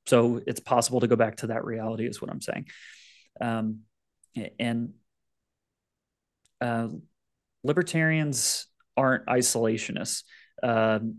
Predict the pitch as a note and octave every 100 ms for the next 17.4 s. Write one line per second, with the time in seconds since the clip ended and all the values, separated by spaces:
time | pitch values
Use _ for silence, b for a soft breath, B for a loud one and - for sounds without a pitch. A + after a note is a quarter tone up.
0 | - A#2+ C3+ D3 - C#3+ B2 A#2+ A#2+ B2
1 | A#2+ A#2 A#2+ A#2 B2 A#2+ A#2 G2 A#2+ A#2
2 | A2+ A#2 - - _ _ _ _ B2 A2+
3 | B2+ A2+ A2 A2 - - - - _ B
4 | B B B B - A2+ A2 G#2+ G#2 _
5 | _ _ _ - - - - C3+ C3+ B2+
6 | B2 B2 C#3 C3+ B2 A#2 B2 - B2 A#2+
7 | G#2+ A#2 - A#2 A2+ A#2 B2 A#2 A#2+ A#2
8 | A#2 A#2+ A#2+ A#2 A#2 A#2 A#2+ A2+ - A#2
9 | B2 A#2+ B2 B2+ C#3 C#3 B B B2 A#2+
10 | A#2+ D3 E3+ E3+ - - - _ _ -
11 | D#3 D#3 D3 C#3 C#3 B2 B2+ - - _
12 | _ _ _ _ _ _ _ _ _ _
13 | _ _ _ _ _ _ - - - -
14 | - _ - C#3+ D#3 E3 D#3+ D#3+ D#3 D3
15 | C#3 - C#3 - C3 - B2 D3+ D3 D#3+
16 | D3+ C#3+ B2+ B2 C3 B2 A#2+ A#2 A#2+ A#2+
17 | B2 B2+ C3